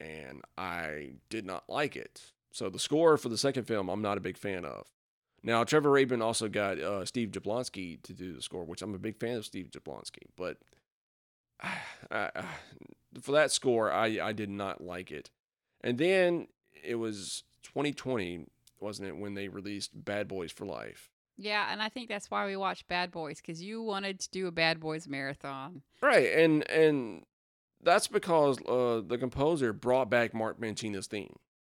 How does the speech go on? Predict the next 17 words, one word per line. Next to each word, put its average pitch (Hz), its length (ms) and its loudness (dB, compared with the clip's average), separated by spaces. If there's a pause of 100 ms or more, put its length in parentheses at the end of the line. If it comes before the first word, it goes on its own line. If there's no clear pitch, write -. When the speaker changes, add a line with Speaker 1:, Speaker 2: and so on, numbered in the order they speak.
(880)
Speaker 1:
And 127 160 2
it, 117 160 -2
I, 131 300 4 (200)
I 160 140 8
wasn't 143 320 6
the 98 40 2
only 127 140 4
one 113 220 0
that 101 100 -2
was 98 140 -4
excited 107 340 -2
about 87 200 -4
it. 95 40 -6
There 117 100 0
was 120 120 0
a 113 40 0
l-, 107 300 -2